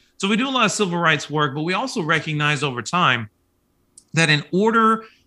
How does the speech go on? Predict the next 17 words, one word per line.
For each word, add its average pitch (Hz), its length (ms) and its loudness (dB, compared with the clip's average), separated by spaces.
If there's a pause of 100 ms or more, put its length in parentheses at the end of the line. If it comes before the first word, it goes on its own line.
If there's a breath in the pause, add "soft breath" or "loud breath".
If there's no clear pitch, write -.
(160)
to 170 240 -4
combat 190 760 0
Islamophobia, 131 1000 -4
which 120 280 -8
is 117 100 -8
the 123 140 -4
irrational 131 540 -4
fear 143 340 -4
and 127 100 -4
hate 127 460 -4
of 123 200 -6
Islam 131 380 -4
and 127 80 -4
Muslims, 107 640 -14 (440)
and 147 140 -2
to 147 120 -6
combat, 151 720 0